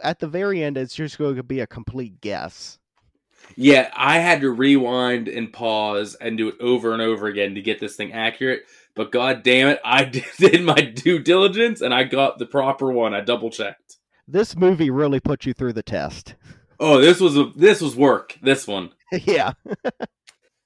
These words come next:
Speaker 2: But the doctor tranks him, and then what, after he's tranked, I say him because they're saying him. We don't see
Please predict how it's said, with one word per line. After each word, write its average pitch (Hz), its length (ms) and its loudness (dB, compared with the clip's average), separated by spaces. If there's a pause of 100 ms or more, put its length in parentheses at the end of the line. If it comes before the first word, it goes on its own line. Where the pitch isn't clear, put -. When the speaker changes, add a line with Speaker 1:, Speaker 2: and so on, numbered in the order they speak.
(280)
Speaker 2:
But 139 180 -2
the 143 60 2
doctor 147 600 2
tranks 135 460 -2
him, 120 380 -2
and 110 500 0 (140)
then 120 420 2 (640)
what, 139 260 4
after 127 500 0
he's 110 140 -6
tranked, 127 380 -6
I 180 80 0
say 196 220 4
him 147 260 -2
because 131 260 -4
they're 107 140 -6
saying 117 380 -2
him. 117 320 -4
We 139 80 0
don't 143 200 -2
see 110 480 -2